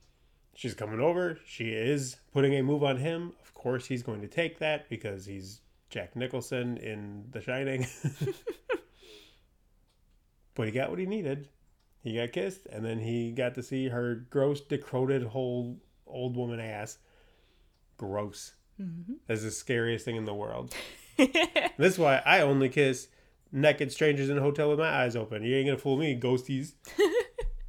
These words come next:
Speaker 2: And he goes back to his wife. "Nothing happened. There's nothing there." "There's nothing there. You just made out with some woman, and there's nothing there."
Speaker 1: They didn't make out.
Speaker 2: They made out.
Speaker 1: They kissed.
Speaker 2: Hmm.
Speaker 1: Hmm.
Speaker 2: He
Speaker 1: Look, if, if
Speaker 2: make
Speaker 1: you,
Speaker 2: out faces.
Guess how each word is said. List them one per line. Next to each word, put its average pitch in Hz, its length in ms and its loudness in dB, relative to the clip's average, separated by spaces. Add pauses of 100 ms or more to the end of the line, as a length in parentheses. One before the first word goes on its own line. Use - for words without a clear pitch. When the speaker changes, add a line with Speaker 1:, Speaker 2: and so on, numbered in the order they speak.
(460)
Speaker 2:
And 427 80 2
he 415 80 8
goes 403 120 6
back 370 160 2
to 359 60 0
his 339 80 0
wife. 311 160 0 (100)
"Nothing 220 260 0
happened. 175 300 -4
There's 185 100 -2
nothing 190 300 -4
there." 170 240 -8 (120)
"There's 370 240 8
nothing 370 400 6
there. 214 400 6 (220)
You 269 160 4
just 311 160 2
made 339 180 4
out 254 240 6
with 208 200 4
some 269 200 4
woman, 185 360 2 (180)
and 214 160 6
there's 254 180 8
nothing 262 420 4
there." - 380 -2 (320)
Speaker 1:
They 208 100 -4
didn't 123 140 -2
make 98 200 -2
out. 101 420 -2 (160)
Speaker 2:
They 427 80 4
made 508 240 10 (240)
out. 190 160 8
Speaker 1:
They 190 140 6
kissed. 127 600 -2 (760)
Speaker 2:
Hmm. 175 200 -8 (280)
Speaker 1:
Hmm. 143 260 0 (540)
Speaker 2:
He 285 180 4
Speaker 1:
Look, 262 180 6 (580)
if, 156 180 2
if 165 200 4
Speaker 2:
make 214 240 6
Speaker 1:
you, 208 40 6
Speaker 2:
out 180 160 6
faces. 190 600 -4